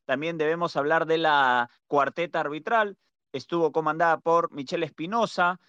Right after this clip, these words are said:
como asistente, como asistente estuvo a Roger Azabache junto a Diego Jaimes y el auxiliar fue Jorge Chonate, ¿no? Eh,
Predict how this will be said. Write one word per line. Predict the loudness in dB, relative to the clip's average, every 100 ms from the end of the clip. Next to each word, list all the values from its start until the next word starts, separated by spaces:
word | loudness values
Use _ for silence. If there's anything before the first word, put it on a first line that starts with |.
| _ _
como | -4 0 0
asistente, | -2 -10 -6 -6 -6 -6 -2 0 0 0 0 0 -4 -6
como | -4 -2 -2
asistente | -2 -6 -4 -4 -4
estuvo | -4 0 2
a |
Roger | 2 0 0 0
Azabache | -2 -2 0 0 0
junto | -8 -6 -6 -2
a | 0
Diego | 0 -2
Jaimes | 0 -2 -2 -6 -8
y | -8 -2
el | 0
auxiliar | 0 0 -4 0 0 -2
fue | -4 -4 -6 _ _ _
Jorge | 0 0 0 -2 -2 -4 -4
Chonate, | -4 0 0 -2 -6
¿no? | -6 -8 _ _
Eh, | -2 0 -2